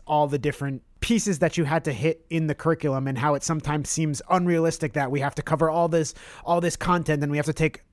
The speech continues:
prepare them for all these tests and we have to do all these things and you have to be teaching them certain things and not teaching them other things.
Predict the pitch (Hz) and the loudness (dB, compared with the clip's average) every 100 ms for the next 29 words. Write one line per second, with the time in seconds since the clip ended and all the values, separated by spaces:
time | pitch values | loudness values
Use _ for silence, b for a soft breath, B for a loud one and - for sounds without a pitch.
0 | _ - - 202 190 180 180 175 165 151 | _ -2 2 4 4 4 4 2 2 -2
1 | 185 165 156 156 160 170 170 165 156 - | -2 -2 0 0 0 2 4 4 2 0
2 | 185 170 139 139 151 - 127 151 - 220 | 0 0 0 -2 -2 -6 -8 -6 0 0
3 | 196 185 165 - 185 165 - 180 151 - | 2 0 0 0 -2 -2 0 0 0 -4
4 | B B B B 143 180 151 170 156 156 | B B B B 0 2 2 -2 0 0
5 | 175 170 160 156 | 2 2 2 -2